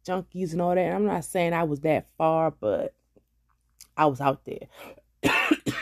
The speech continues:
And it, uh, it just got really ridiculous. And I think my lowest point was probably when the eldest was, uh, put into foster care.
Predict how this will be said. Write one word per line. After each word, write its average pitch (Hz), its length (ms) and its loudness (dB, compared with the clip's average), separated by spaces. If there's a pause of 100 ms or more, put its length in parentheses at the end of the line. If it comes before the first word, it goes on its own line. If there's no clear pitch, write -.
(560)
And 214 140 2
it, 202 240 0 (100)
uh, 170 420 0 (1500)
it 214 120 4
just 247 200 4
got 220 260 4
really 190 480 0 (640)
ridiculous. 180 680 4
And 165 80 -2
I 175 80 0
think - 260 -4
my 214 200 2
lowest 190 600 2 (120)
point 262 300 -2
was 202 120 -4
probably 247 580 -2
when 233 260 0
the - 200 -4
eldest 220 600 0
was, 190 240 -10 (100)
uh, 151 140 -4
put 240 260 -2
into 208 220 0
foster 208 480 -4
care. 196 480 -2